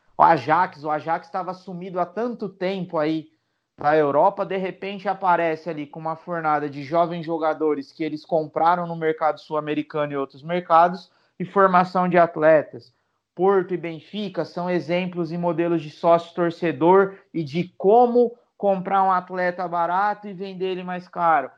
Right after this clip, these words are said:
N F L, N B A, outros esportes americanos dão tanta aula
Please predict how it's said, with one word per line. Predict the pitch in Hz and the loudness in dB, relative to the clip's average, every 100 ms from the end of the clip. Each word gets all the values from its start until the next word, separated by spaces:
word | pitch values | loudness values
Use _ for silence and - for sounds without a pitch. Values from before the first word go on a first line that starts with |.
| _ | _
N | 160 175 | -8 -6
F | 180 180 185 | -8 -6 -4
L, | 190 175 170 | -2 -2 -2
N | 170 | -8
B | 160 170 170 | -10 -4 0
A, | 190 170 127 _ _ 165 | 2 0 -2 _ _ -4
outros | 185 185 175 | -2 -4 -6
esportes | 175 180 175 160 | -4 2 2 4
americanos | 180 175 175 180 185 165 147 | 0 0 0 2 2 2 -2
dão | 143 165 160 - | -2 -2 -2 -6
tanta | 190 240 226 220 | -2 -2 2 4
aula | 190 180 185 180 165 131 | 6 8 8 6 0 -6